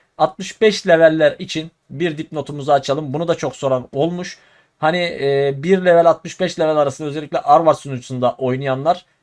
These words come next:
ilk başlangıçta itemlerin az olduğu dönemde veyahut da sonradan itemler geldiği zamanda da hani bir müddet altmış beş levele kadar en azından herkes cebelleş olduğu süreçte P K'nın tadını alanlar özellikle bunu istiyordu muhtemelen.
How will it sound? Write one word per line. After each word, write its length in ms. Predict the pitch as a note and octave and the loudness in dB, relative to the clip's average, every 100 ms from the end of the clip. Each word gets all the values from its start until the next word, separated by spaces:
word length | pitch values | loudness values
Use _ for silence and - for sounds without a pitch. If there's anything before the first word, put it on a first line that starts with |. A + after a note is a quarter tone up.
| _ - | _ -10
ilk 200 | D#3+ - | -8 0
başlangıçta 760 | C3 - B2+ A#2+ - F3+ F#3+ _ _ | 0 0 -4 -4 -4 -4 -4 _ _
itemlerin 440 | C#3 C#3+ C#3 C3+ C3+ | -6 -4 -2 -2 -2
az 180 | C3 | -2
olduğu 260 | C3+ B2 B2 | -2 -4 -6
dönemde 360 | B2 B2 D3 D3+ | -6 -6 -4 0
veyahut 300 | C3+ C3+ D#3+ | 0 -2 -6
da 80 | |
sonradan 320 | D3 C#3+ C#3+ C#3+ | -4 -4 -2 -4
itemler 320 | C#3 D3 C#3+ | -6 -4 -2
geldiği 440 | C#3 C#3 C#3 D3 | 0 0 0 -4
zamanda 440 | C#3 C#3+ C#3+ D3 C#3 | -2 -2 0 0 2
da 200 | A#2 - _ | 2 -2 _
hani 300 | A2+ A#2 A2 | -10 -8 -8
bir 80 | C#3 | -8
müddet 340 | C3+ - C3+ | -8 -4 0
altmış 300 | C3 - - | 0 -2 -8
beş 200 | D3+ C3+ | -6 -2
levele 240 | C3+ B2 B2+ | -2 0 -2
kadar 360 | B2+ B2+ A#2 - | 0 -2 -2 -6
en 140 | C3 | -6
azından 380 | B2+ A#2 B2 A#2+ | -6 -6 -6 -4
herkes 380 | A#2+ C3 C3 A2+ | -4 -4 -6 -6
cebelleş 440 | B2+ C3+ C3+ B2+ | -4 -2 -4 -4
olduğu 220 | B2 A#2+ | -6 -8
süreçte 520 | A#2 E3+ B2+ - A3 G#3+ _ _ - | -8 -4 -4 -4 -6 -8 _ _ -2
P 160 | F3 E3+ | 0 4
K'nın 260 | F3+ F3 | 2 2
tadını 260 | F3 E3+ D#3+ | -2 0 0
alanlar 360 | D#3+ D#3 F3+ | 2 2 0
özellikle 460 | D#3 C3 C3 B2 C3+ | 0 -2 -4 -6 -6
bunu 120 | B2+ | -8
istiyordu 300 | A#2+ C3+ A#2+ | -8 -8 -8
muhtemelen. 480 | A#2 - F3 E3+ | -8 -6 -4 -2